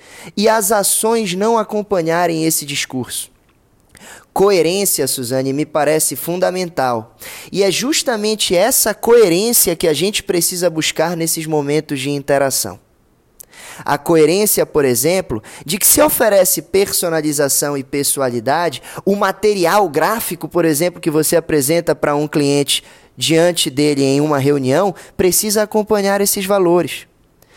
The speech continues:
Se você oferece diferenciação, você tem sim que estar preocupado com a experiência desse seu cliente quando ele vai visitar o seu escritório.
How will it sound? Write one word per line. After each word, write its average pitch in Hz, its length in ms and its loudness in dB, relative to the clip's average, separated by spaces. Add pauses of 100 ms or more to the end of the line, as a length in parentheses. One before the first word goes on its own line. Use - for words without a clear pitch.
(320)
Se - 140 0
você 185 340 2
oferece 175 640 2
diferenciação, 147 1120 0 (260)
você 208 400 2
tem 254 320 0
sim 240 340 0
que 226 120 -8
estar 202 340 0
preocupado 190 680 2
com 202 120 -2
a 190 60 2
experiência 208 840 0
desse 180 320 0
seu 180 220 0
cliente 175 420 -2
quando 208 180 -2
ele 208 160 0
vai 196 240 0
visitar 196 540 0
o 196 60 -4
seu 202 240 0
escritório. 185 680 0